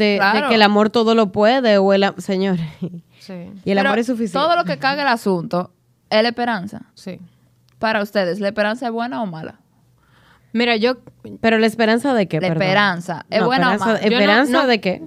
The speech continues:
Speaker 1: Porque
Speaker 3: yo
Speaker 1: que
Speaker 3: creo que,
Speaker 1: depende.
Speaker 3: yo creo que tú estás hablando de idealización.
Speaker 2: No, no, porque te digo, muchas veces nos quedamos en relaciones insoportables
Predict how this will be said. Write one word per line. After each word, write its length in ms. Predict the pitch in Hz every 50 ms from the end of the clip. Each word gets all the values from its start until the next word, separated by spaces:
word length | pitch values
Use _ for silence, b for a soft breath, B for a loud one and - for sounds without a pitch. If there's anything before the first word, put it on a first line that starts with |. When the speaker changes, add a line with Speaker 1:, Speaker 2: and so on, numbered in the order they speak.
| - -
Speaker 1:
Porque 180 | - 240 220 247
Speaker 3:
yo 60 | 254
Speaker 1:
que 60 | 214 220
Speaker 3:
creo 120 | 208 302
que, 60 | 294 285 -
Speaker 1:
depende. 300 | 208 233 262 277 311 294
Speaker 3:
yo 100 | 247 240
creo 140 | 269 277
que 100 | 277 294
tú 100 | 262 277
estás 120 | 269 240 269
hablando 280 | 269 269 269 269 262 247
de 100 | 247 240
idealización. 1080 | 233 208 226 226 214 214 220 208 - 208 185 165 - - 190 170 160 139 - - - 170
Speaker 2:
No, 200 | 214 247 294 330
no, 220 | 359 370 349 302
porque 220 | 240 254 233 240 214
te 100 | 240 240
digo, 220 | 285 339 320 254
muchas 260 | 233 247 240 330 339
veces 220 | 349 254 233 247 226
nos 100 | 226 220
quedamos 400 | - 208 202 208 226 262 285 302
en 140 | 294 285
relaciones 560 | 285 285 277 269 254 247 277 269 294 320 311 311
insoportables 840 | 320 311 320 302 269 262 247 226 220 196 185 185 190 202 220 -